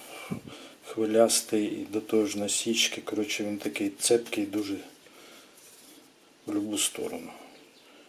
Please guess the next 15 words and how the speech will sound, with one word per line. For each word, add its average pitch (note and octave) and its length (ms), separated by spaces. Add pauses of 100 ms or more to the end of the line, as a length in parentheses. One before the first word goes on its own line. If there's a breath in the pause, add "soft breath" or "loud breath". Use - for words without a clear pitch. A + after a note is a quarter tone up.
(380 loud breath)
Е, G#2 280
великий G#2+ 600
отвір F#2 360
для F#2+ 140
темляка, A#2+ 720
бекспейсер G#2+ 720
теж F#2 420
з - 80
титану F#2+ 640
майже F#2+ 480 (100)
наполовину, A#2 760
чуть - 240
менше. A#2 440 (600 loud breath)
Протилежна A2 560
сторона G2+ 600